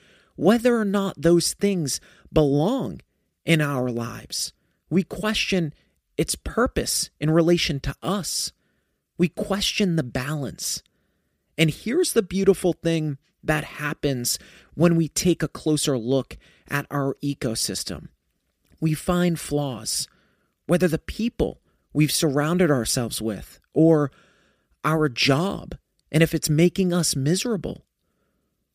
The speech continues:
Why we spend countless hours mindlessly scrolling TikTok. This curiosity exposes room for improvement, constantly questioning why,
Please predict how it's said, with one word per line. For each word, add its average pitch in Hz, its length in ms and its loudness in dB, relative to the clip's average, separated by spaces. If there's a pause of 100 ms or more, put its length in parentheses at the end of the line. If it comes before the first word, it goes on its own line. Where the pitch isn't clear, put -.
(180)
Why 170 280 2
we 196 160 2
spend 180 400 0
countless 175 500 0
hours 170 460 2
mindlessly 170 840 2
scrolling 156 720 2
TikTok. - 760 -8 (640)
This 131 380 0
curiosity 202 920 0 (380)
exposes 190 720 2
room 156 360 0 (240)
for 160 320 -2
improvement, 131 800 -4 (580)
constantly 196 720 0
questioning 139 800 -4 (200)
why, 135 600 -4